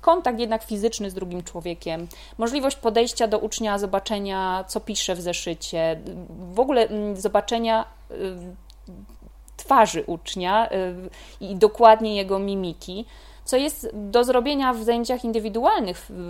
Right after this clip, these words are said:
online, bo powiedzmy widzę tylko jedną osobę, ale co jest zupełnie nie do zobaczenia w zajęciach grupowych, kiedy mam piętnaście osób na przykład, prawda, na lekcji online.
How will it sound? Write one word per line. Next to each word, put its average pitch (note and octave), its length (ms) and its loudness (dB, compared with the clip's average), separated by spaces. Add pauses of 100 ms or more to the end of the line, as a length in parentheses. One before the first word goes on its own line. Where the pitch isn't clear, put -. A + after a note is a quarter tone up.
(300)
online, F3 560 0
bo F#3 100 -10
powiedzmy F3+ 360 -6
widzę F3+ 200 -6
tylko F3+ 220 -6
jedną A3+ 300 0
osobę, F#3 360 -2
ale G#3 160 0
co G#3+ 120 -2
jest G#3+ 140 0
zupełnie A#3+ 360 -2
nie A#3 120 -4
do G#3+ 100 2
zobaczenia G#3 540 -2
w G3+ 100 -10
zajęciach G3+ 400 -4
grupowych, G3+ 480 -2
kiedy F3 200 -14
mam F3 380 -10
piętnaście G#3 480 -4
osób - 260 -10
na D#3+ 100 -10
przykład, - 380 -12
prawda, F3 320 -8
na F#3+ 140 -4
lekcji - 360 -6
online. F3 480 -8